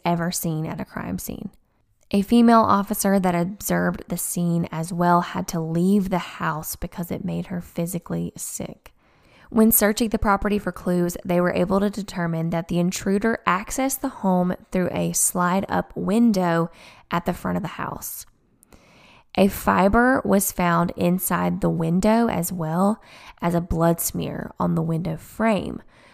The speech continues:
both of which were sent for testing.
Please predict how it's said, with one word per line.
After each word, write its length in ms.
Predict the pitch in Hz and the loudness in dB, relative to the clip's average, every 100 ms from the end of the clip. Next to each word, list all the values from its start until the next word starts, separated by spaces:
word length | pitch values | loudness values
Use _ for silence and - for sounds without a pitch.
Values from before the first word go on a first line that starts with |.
| - _ | -20 _
both 320 | 196 240 247 | 8 8 6
of 140 | 233 185 | 0 2
which 440 | 175 175 - - - | 2 0 -2 -6 -4
were 160 | 175 | -4
sent 500 | 175 - 175 175 - - | -4 -4 -4 -4 -8 -18
for 160 | - 175 | -10 -8
testing. 640 | - - 175 - - - | -6 -8 -8 -10 -10 -12